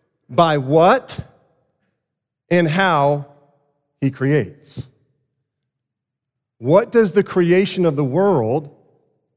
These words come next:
communicate or reveal about God's character? First,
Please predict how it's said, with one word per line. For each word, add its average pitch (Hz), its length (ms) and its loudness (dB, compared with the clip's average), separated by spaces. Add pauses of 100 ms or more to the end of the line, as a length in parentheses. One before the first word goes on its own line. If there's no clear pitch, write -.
(120)
communicate 160 1040 0
or 165 160 2
reveal 156 1000 2 (760)
about 165 400 0
God's 165 320 2
character? - 540 -2 (2000)
First, - 540 -4